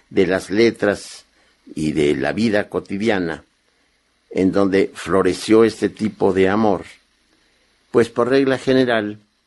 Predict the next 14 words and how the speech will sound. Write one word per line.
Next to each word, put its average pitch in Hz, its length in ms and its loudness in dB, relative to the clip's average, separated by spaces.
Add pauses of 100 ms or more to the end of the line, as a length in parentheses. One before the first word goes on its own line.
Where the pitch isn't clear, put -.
(260)
no 113 240 2
se 117 180 -2
entendía 104 720 2
como 95 300 0
tal 113 420 -6 (460)
el 85 160 -6
amor, 175 300 -2 (300)
es 101 180 0
decir, 156 380 0 (460)
era 117 500 2 (380)
aquella 107 560 0
correspondencia 104 920 0
afectiva 95 720 -2 (500)
completa. 95 720 0